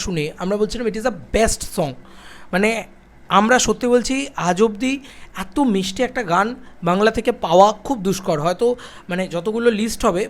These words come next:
বাংলা ছবির বেস্ট গানের, সেই তার ভিতরে কিন্তু এই গানটা একদম অন্যতমভাবে থাকবে গানে গানে।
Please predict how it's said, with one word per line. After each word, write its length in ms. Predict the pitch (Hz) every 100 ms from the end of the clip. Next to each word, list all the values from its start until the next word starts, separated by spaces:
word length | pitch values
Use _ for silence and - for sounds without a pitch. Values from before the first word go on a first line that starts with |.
| 208
বাংলা 200 | 190 196
ছবির 280 | 208 208 208 160
বেস্ট 240 | 196 208 - 170
গানের, 280 | 175 190 208 - - - -
সেই 180 | 220 226 165
তার 180 | 190 220
ভিতরে 220 | 226 240 220
কিন্তু 320 | 226 226 339 - 190
এই 60 | 190
গানটা 240 | 220 226 233
একদম 180 | 196 233 175
অন্যতমভাবে 580 | 185 220 226 220 208 208 -
থাকবে 280 | 143 120 - - - -
গানে 200 | 165 170 139
গানে। 160 | 135